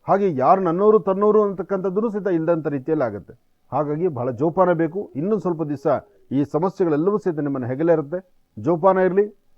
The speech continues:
ಆದಷ್ಟು ಕುಲದೇವರನ್ನ ಪ್ರಾರ್ಥನೆ ಮಾಡೋದು ಬಹಳ ಮುಖ್ಯವಾಗಿರತಕ್ಕಂಥದ್ದು. ಹಾಗೆ ಮನಸ್ಸಲ್ಲಿ ಕೆಲವು ನೋವುಗಳನ್ನು ಇಟ್ಕೊಂಡಿರ್ತೀರಿ, ಅದಕ್ಕೆ ಪರಿಹಾರ ಸಿಕ್ಕೋದಿಲ್ಲ.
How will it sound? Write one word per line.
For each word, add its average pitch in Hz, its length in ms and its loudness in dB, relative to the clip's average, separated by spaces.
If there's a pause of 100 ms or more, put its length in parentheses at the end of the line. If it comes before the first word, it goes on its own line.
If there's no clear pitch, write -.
ಆದಷ್ಟು 196 600 -2
ಕುಲದೇವರನ್ನ 170 520 2
ಪ್ರಾರ್ಥನೆ 151 440 0
ಮಾಡೋದು 165 400 0 (120)
ಬಹಳ 113 160 -2
ಮುಖ್ಯವಾಗಿರತಕ್ಕಂಥದ್ದು. 123 1120 -4 (220)
ಹಾಗೆ 208 180 2
ಮನಸ್ಸಲ್ಲಿ 190 500 2
ಕೆಲವು 185 200 2
ನೋವುಗಳನ್ನು 190 440 2
ಇಟ್ಕೊಂಡಿರ್ತೀರಿ, 165 640 -2
ಅದಕ್ಕೆ 135 320 -6
ಪರಿಹಾರ 127 400 -4
ಸಿಕ್ಕೋದಿಲ್ಲ. 117 480 -10